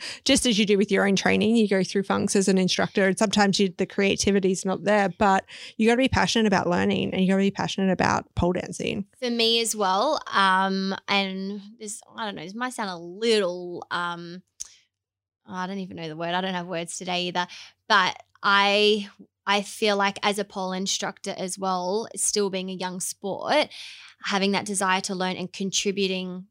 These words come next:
Speaker 2: towards the growth of the industry
Speaker 1: Yes, I
Speaker 2: is
Speaker 1: love
Speaker 2: actually
Speaker 1: that.
Speaker 2: a really important part of being a pole instructor. So,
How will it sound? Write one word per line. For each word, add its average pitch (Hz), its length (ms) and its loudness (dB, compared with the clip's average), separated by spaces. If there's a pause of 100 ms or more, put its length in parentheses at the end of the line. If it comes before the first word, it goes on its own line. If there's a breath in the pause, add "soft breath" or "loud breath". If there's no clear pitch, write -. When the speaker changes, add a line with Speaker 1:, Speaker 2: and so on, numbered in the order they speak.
Speaker 2:
towards 180 600 -6
the 185 100 -8
growth 196 420 -4
of 277 120 -10
the 285 140 -4
industry 302 560 -2
Speaker 1:
Yes, 220 460 4
I - 20 4
Speaker 2:
is - 80 4
Speaker 1:
love 220 80 4
Speaker 2:
actually 202 360 2
Speaker 1:
that. 277 80 2
Speaker 2:
a - 20 -2
really 208 420 4
important 196 540 -4
part 175 240 0
of 180 100 -6
being 175 220 -6
a 175 60 -6
pole 180 220 -6
instructor. 180 480 -6
So, 180 300 -2